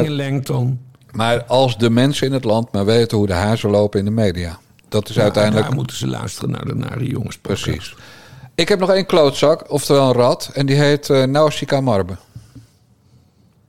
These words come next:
Speaker 2: Ja, ik hoor dat je verslikt.
Speaker 1: Nee, ik wacht op de audio,
Speaker 2: Oh.
Speaker 1: eh, Jan
Speaker 2: Nee,
Speaker 1: Dijkgraaf.
Speaker 2: daar kan je langer op wachten. <laughs>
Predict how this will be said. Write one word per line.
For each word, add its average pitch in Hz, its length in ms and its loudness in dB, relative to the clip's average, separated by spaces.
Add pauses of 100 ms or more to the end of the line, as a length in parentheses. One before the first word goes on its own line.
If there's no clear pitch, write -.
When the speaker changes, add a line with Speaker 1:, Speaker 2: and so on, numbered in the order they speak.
(1400)
Speaker 2:
Ja, 139 200 -2
ik 135 160 -6
hoor 147 280 2
dat 135 220 -4
je 123 120 -6
verslikt. - 560 -6 (1160)
Speaker 1:
Nee, 151 280 -6
ik 143 100 -2
wacht - 240 -6
op 127 120 -4
de 113 60 -4
audio, - 440 -4
Speaker 2:
Oh. 110 280 -2
Speaker 1:
eh, 101 80 -4
Jan 101 180 -4
Speaker 2:
Nee, 98 100 0
Speaker 1:
Dijkgraaf. 143 360 2
Speaker 2:
daar 127 100 -2
kan 127 200 2
je 127 60 4
langer 131 240 0
op 110 120 0
wachten. 101 400 -6
<laughs> - 80 -20